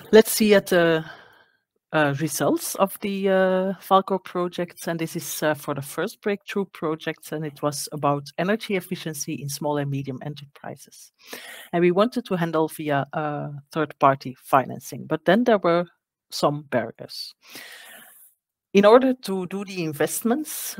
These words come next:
um, via third-party f-, financing and via escos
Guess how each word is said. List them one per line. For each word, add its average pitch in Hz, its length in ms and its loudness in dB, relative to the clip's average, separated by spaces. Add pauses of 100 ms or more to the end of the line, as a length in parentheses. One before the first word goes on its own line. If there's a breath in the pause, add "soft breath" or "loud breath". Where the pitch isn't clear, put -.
um, 165 380 0
via 160 280 -2
third-party 165 520 -4
f-, - 300 -8
financing 185 720 -2
and 143 180 -4
via 135 280 -6
escos - 500 -6